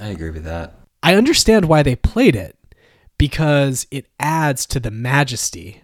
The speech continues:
Speaker 2: of one of our favorites, And We Bid You Good Night, which is how they really closed the show. And it probably would have felt a little bit discordant and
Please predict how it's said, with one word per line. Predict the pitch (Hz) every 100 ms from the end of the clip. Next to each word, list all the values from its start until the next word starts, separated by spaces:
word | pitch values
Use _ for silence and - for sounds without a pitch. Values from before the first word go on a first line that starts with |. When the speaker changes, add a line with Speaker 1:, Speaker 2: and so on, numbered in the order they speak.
| _
Speaker 2:
of | 127 120 113 - - _ _ -
one | 127 131
of | 110
our | 95
favorites, | - 151 120 98 - - -
And | 135 123
We |
Bid | 110 123 107
You | 101
Good | 101
Night, | 110 113 - -
which | 120
is | 110
how | 113
they | 107 101
really | 131 139
closed | 117 107 101
the | 101
show. | - 92 92 - _ _ -
And | 147
it | -
probably | - 180 262
would | 233
have | 208
felt | - 180 147
a |
little | 127 139
bit | 135 135 - _ _ _ _
discordant | 120 - - 123 131 156 92
and | 117 104